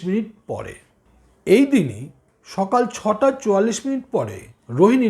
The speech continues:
নক্ষত্র শুরু হবে। অর্থাৎ আমরা আগামী তিরিশে শ্রাবণ চোদ্দোশো বত্রিশ,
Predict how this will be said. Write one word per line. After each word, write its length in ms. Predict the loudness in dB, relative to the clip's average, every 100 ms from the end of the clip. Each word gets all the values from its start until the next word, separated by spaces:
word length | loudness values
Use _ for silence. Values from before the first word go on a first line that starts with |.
| -2
নক্ষত্র 400 | -6 -10 -8 -8 -6
শুরু 180 | -6 -6 -8
হবে। 180 | -16 -20 _ _ _ _
অর্থাৎ 300 | 0 2 2 2 -2
আমরা 220 | 0 0 0 -4 -14 _ -4
আগামী 260 | 0 2 0 0
তিরিশে 380 | 0 2 2 -2 -2
শ্রাবণ 340 | 0 0 0 -4 -10 _ _
চোদ্দোশো 400 | -2 0 -2 0 -2
বত্রিশ, 460 | -2 -6 -8 -8